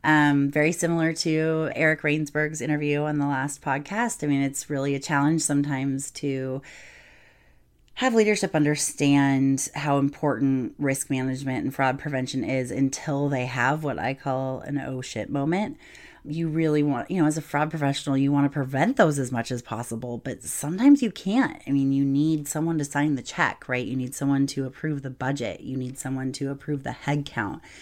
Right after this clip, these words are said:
You need someone to understand that going hand-to-hand combat and manually investigating account ta-, takeovers after they happen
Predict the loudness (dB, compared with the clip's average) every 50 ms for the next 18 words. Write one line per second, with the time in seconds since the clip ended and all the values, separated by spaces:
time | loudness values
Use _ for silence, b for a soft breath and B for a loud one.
0 | B B B B B B B 0 2 2 2 2 2 0 0 2 2 4 4 2
1 | 2 0 0 0 0 -2 -4 -4 -2 0 2 2 2 2 2 0 -2 -4 -4 0
2 | 2 2 2 2 0 -2 0 2 4 4 2 2 2 2 2 4 4 4 4 2
3 | 0 -2 -2 -4 -4 -4 -4 -2 0 0 0 0 0 -2 -2 -4 -4 -4 -4 -2
4 | -2 0 0 2 4 6 6 6 6 4 2 -2 -4 -4 -4 -4 -4 -4 -4 -4
5 | -6 -4 -4 -2 -2 -2 -2 -4 -4 -6 -4 -6 -6 -4 -4 -2 0 0 0 -2
6 | -4 -4 -2 0 0 0 -2 -4 -2 -2 -2 -4 -2 -2 0 0 0 0 -2 -4
7 | -4 -4 -4 -4 -2 0 0 0 0 -2 -4 -6 -4 -4 -6